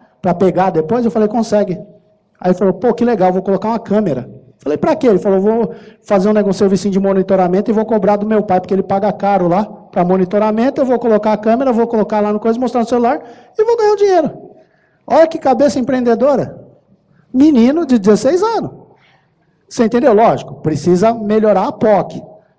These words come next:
né? Precisa trabalhar aí, ele precisa de um, de um alguém de ágil, um P O, né? Vou apresentar um P O pra ele. Mas o menino já tá pensando no futuro. Por quê? Porque eles já são o futuro. A gente não.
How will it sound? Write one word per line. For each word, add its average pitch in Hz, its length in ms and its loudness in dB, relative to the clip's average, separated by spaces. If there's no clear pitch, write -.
né? 156 180 0
Precisa 160 500 -2
trabalhar 208 640 2
aí, 214 340 2
ele 147 140 -2
precisa 175 260 0
de 185 120 -2
um, 302 260 -4
de 180 140 0
um 220 100 2
alguém 190 240 2
de 196 160 2
ágil, 170 340 2
um 151 40 -12
P 196 200 0
O, 190 460 0
né? 180 400 0
Vou 180 120 -4
apresentar 190 380 0
um 196 100 0
P 196 140 2
O 196 100 2
pra 220 180 0
ele. 220 240 0
Mas 269 320 2
o 302 100 -4
menino 294 400 2
já 285 140 0
tá 247 180 -4
pensando 269 560 -2
no 294 120 -2
futuro. 359 420 0
Por 311 180 0
quê? 269 140 -2
Porque - 180 -2
eles 285 140 0
já 302 120 2
são 294 220 0
o 330 40 -2
futuro. 226 440 -2
A 220 80 2
gente 240 280 0
não. 247 480 -4